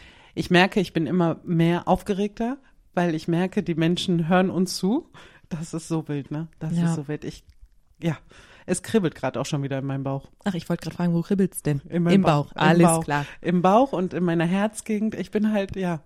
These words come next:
Speaker 1: super aufgeregt.
Speaker 2: Aber ist auch ein bisschen wegen mir.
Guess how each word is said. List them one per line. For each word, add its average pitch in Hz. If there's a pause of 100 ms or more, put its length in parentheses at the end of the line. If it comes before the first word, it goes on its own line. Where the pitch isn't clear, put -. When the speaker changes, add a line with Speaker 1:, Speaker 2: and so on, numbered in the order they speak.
(160)
Speaker 1:
super 185
aufgeregt. 147
Speaker 2:
Aber 151
ist -
auch 139
ein -
bisschen 147
wegen 131
mir. 127